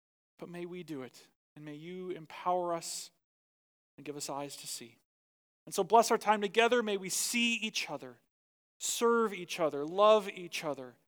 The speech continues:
and find you in doing so. So bless these hot dogs. Bless the ketchups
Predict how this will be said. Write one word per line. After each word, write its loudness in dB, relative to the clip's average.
and -14
find -4
you -10
in -12
doing -10
so. -6
So -8
bless 2
these -2
hot 0
dogs. 4
Bless 6
the 4
ketchups 2